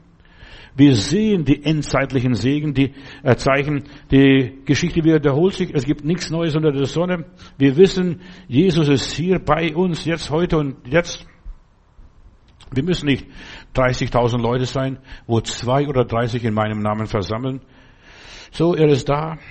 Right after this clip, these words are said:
Wir müssen uns nicht fürchten. Der Heilige Geist ist da. Und weißt du, was vom Heiligen Geist heißt? Der wird bei euch bleiben. Ewiglich. Nicht nur ab und zu mal am Sonntag, wenn du in guter Stimmung bist. Für mich ist die Bibel ein Trostbuch. Psalm dreiundzwanzig:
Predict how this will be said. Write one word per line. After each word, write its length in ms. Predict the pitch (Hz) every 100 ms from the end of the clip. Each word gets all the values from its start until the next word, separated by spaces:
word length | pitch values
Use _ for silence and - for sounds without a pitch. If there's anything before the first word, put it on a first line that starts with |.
| -
Wir 120 | 131
müssen 200 | 151 147
uns 120 | 143
nicht 160 | 139 -
fürchten. 440 | 143 160 - 160
Der 200 | 143 123
Heilige 460 | 147 165 185 170 156
Geist 340 | 147 170 170
ist 160 | 170 151
da. 140 | 170 - -
Und 140 | - 135
weißt 160 | 160 170
du, 60 |
was 100 | 160
vom 180 | 156 139
Heiligen 280 | 131 127 117
Geist 300 | 123 151 -
heißt? 320 | 165 165 - - _ _ _ -
Der 140 | 120
wird 120 | 117
bei 180 | 113 135
euch 160 | 135 113
bleiben. 320 | 120 120 107 - - -
Ewiglich. 580 | 139 156 131 117 98 - - - - _ _
Nicht 180 | 147 -
nur 140 | 123
ab 120 | 123
und 100 | 123
zu 120 | - 143
mal 240 | 143 131 - - - - -
am 140 | 117
Sonntag, 400 | 92 139 139 131 - - - - _ _ -
wenn 160 | 120
du 180 | 117 120
in 160 | 123 117
guter 200 | 117 113
Stimmung 380 | - 143 147 131
bist. 340 | 143 131 - - _ _ _ _ - - - -
Für 120 | -
mich 160 | 196 220
ist 140 | 202
die 60 | 185
Bibel 240 | 165 170
ein 160 | 156 147
Trostbuch. 640 | 151 160 147 - 101 - - _ _ _ _ _ _ _ _ _ _ - -
Psalm 300 | - 147 143
dreiundzwanzig: 640 | 143 143 131 143 156 139